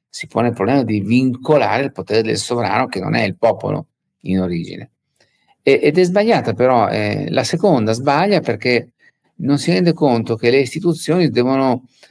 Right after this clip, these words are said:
non sono dighe, ma sono canali, canali all'interno delle quali poter convogliare, eh, e quindi rendere non distruttiva quella forza enorme che è la sovranità popolare, che è utilissima,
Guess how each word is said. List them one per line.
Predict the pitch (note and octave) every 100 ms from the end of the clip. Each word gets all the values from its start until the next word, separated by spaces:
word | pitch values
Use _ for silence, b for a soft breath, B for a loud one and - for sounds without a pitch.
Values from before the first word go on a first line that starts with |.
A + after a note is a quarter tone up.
| b -
non | C#3
sono | F#3+ G#3
dighe, | B2+ A#2 G#2+ G2
ma | G2+
sono | G#2+ G3 F#3 E3+ F3
canali, | - F3 D3 G2+ F2+ E2+ F2 _ _ _ _ _ -
canali | - D#3 G3 G3+
all'interno | F#3 D#3 D3 E3
delle | D3+ B2
quali | A#2+ B2+ A#2+ B2 C#3 D3 b b b
poter | - B2+ C#3+ C3 A#2+ -
convogliare, | - G#3+ E3+ D3+ C3 G2+ F#2+ G2 G2+ - _
eh, | - A2 -
e | A2+
quindi | - D3 C3
rendere | C#3 C3 B2+
non | C#3 A3+
distruttiva | F3 C#3+ - G#2+ G#2 - F#2 G2+
quella | G#2 A#2
forza | B2 - E3+ F3 C#3
enorme | C3+ D3 C3+ B2+ C3 D3 F#3 _ _ _ _ _
che | - A2+ D3+
è |
la | D3 A2+
sovranità | - G#2+ A2+ A#2
popolare, | A2+ G#2+ B2 A#2+ F#2 - _ _ _ _
che | - C3
è |
utilissima, | D3 E3+ A3+ E3 - A2+ G2 F2